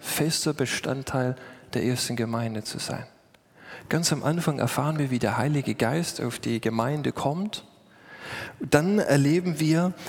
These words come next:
was der Heilige Geist mit den Gemeindegliedern macht. Die kommen irgendwie in so eine Art Ekstase, was auch immer das ist. Und dann bewirkt der Heilige Geist, dass die in anderen Sprachen reden.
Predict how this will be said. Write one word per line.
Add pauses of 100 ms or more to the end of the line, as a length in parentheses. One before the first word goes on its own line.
(160)
was
der
Heilige
Geist
mit
den
Gemeindegliedern
macht. (400)
Die
kommen
irgendwie
in
so
eine
Art
Ekstase,
was
auch
immer
das
ist. (1120)
Und
dann
bewirkt
der
Heilige
Geist,
dass
die
in
anderen
Sprachen
reden.